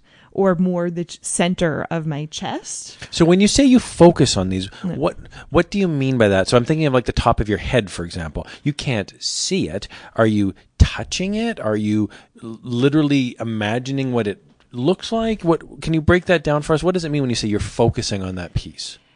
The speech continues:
Speaker 1: Yeah, I think it's different things you can do. So let's go to something very common that when you're starting out, you would probably do, and that's the breath,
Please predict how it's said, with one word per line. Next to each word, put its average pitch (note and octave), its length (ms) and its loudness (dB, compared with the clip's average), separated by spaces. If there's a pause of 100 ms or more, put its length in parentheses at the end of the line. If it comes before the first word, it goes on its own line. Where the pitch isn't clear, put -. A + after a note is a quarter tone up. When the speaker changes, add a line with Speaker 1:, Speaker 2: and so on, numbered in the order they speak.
Speaker 1:
Yeah, C#4 140 -2
I F3+ 80 -2
think B3 220 0
it's B3 180 -2
different A3+ 380 0
things G3 260 -2
you F#3 140 -6
can F3 240 -8
do. D3+ 260 -6
So F#3+ 200 -2
let's A3+ 400 -4
go G3+ 280 0
to G#3+ 180 -2
something F3 760 -6
very F3+ 440 0
common F3+ 760 -4
that F3+ 220 -2
when F#3 160 -4
you're F#3 120 -2
starting E3+ 400 -2
out, D#3+ 160 -4
you - 80 -4
would E3 100 -4
probably D#3+ 340 -2
do, D3+ 200 -4
and E3 100 -4
that's E3+ 220 -4
the E3+ 80 -2
breath, D3+ 540 -4